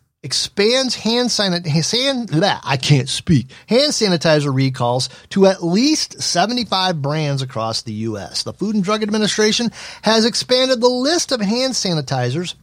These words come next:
some sold at Walmart, Costco, and other national chains, being recalled to at least seventy-five Wednesday, saying toxic levels of wood alcohol in them can cause injury or death. The F D A said that there has been an increase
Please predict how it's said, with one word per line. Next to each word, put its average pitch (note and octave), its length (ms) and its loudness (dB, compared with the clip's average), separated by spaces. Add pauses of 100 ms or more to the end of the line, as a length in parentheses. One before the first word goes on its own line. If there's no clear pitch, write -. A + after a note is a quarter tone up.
some A3+ 340 0
sold A3 260 0
at D#3+ 60 -4
Walmart, F3 500 0 (140)
Costco, F3 640 -2
and C#3 120 -2
other F3+ 200 0
national B2+ 500 -4
chains, A2 460 -6 (420)
being D4+ 280 2
recalled A#3 440 2
to F3 80 2
at - 100 -4
least F3 400 0
seventy-five G3 540 -2
Wednesday, D3+ 480 -2 (220)
saying F#3+ 360 2
toxic A3+ 600 -2
levels G#3 360 2
of B2 140 2
wood D3+ 320 4
alcohol F#3 600 -2
in C3+ 180 -2
them C#3+ 180 -2
can C3 200 -4
cause G#2 420 -8
injury C3 480 -2
or A2+ 160 -8
death. C3 800 -6
The C#3 120 4
F F3 120 0
D F3 140 2
A F#3+ 180 4
said G#3 220 0
that E3+ 120 -6
there F3 160 2
has D3 140 2
been D3+ 160 0
an C3+ 100 2
increase G3+ 1120 0